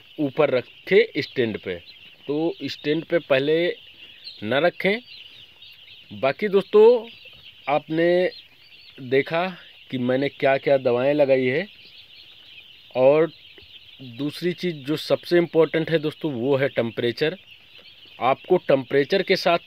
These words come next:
कोई भी समझौता नहीं करना है। अगर आपने temperature के साथ समझौता किया तो आपका bird ना तो उतना बेहतर feeding करेगा और ना ही उतना बेहतर पानी पिएगा, यानी पानी का intake भी कम हो जाएगा, जिसके कारण से दोस्तों ये कहीं ना कहीं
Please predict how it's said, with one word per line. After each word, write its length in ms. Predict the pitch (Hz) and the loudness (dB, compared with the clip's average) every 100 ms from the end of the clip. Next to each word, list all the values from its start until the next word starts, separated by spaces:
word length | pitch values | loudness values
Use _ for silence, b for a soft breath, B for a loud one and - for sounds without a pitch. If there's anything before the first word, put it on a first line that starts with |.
| - | -6
कोई 280 | 151 185 185 | 0 2 2
भी 180 | 165 | -4
समझौता 500 | 185 170 147 147 156 147 | -2 -2 0 -2 0 0
नहीं 220 | 139 165 | 0 0
करना 320 | 156 139 135 | 2 2 0
है। 180 | 143 156 | 0 -2
अगर 280 | 143 131 139 | -2 0 0
आपने 240 | 135 143 | 0 -4
temperature 480 | 127 123 127 131 151 | -4 -4 -4 -6 -6
के 120 | - | -8
साथ 180 | 135 135 | -4 -6
समझौता 520 | - 117 113 131 160 156 | -4 -6 -2 -2 -2 -2
किया 320 | 143 143 175 | 0 0 -2
तो 200 | - 151 - | -6 -10 -4
आपका 360 | 120 120 - 135 | -4 -2 0 2
bird 360 | 131 139 151 127 | 4 4 2 -4
ना 200 | 113 127 | -4 -4
तो 220 | - 135 | -6 -8
उतना 340 | 127 101 120 131 | -8 -8 -6 -4
बेहतर 440 | 113 95 - 131 143 B B B B B B - - - - | -4 -6 -6 -8 -8 B B B B B B -20 -20 -12 -4
feeding 300 | 147 175 180 | 0 0 0
करेगा 420 | 185 185 185 190 - 147 | 0 2 2 0 0 2
और 220 | 143 139 | 2 2
ना 240 | 127 160 | 0 0
ही 160 | 143 165 | 0 -4
उतना 320 | 143 147 151 | -6 -2 0
बेहतर 420 | 143 131 175 202 - B B B B B B B - - - - - - - - - | 0 0 0 0 -2 B B B B B B B -20 -20 -20 -18 -18 -18 -20 -18 -4
पानी 240 | 143 170 | 0 0
पिएगा, 400 | 185 175 170 180 | 0 4 4 4
यानी 200 | 185 160 160 | 2 0 -2
पानी 320 | 139 143 156 | 0 0 2
का 120 | 147 | 0
intake 300 | 143 139 156 | 0 0 -2
भी 80 | 151 | -4
कम 240 | - 165 175 | 0 0 2
हो 160 | 160 | 0
जाएगा, 420 | 139 139 139 151 165 | 2 4 4 0 -4
जिसके 380 | 120 - 160 - | -8 -8 -8 -2
कारण 280 | 143 147 143 | 2 2 0
से 160 | 160 | -4
दोस्तों 420 | 135 127 156 170 170 | -4 -8 -4 -4 -4
ये 300 | 120 139 151 | -2 -4 -2
कहीं 260 | 135 127 | -4 -4
ना 120 | 151 147 | -4 -4
कहीं 240 | 143 | -4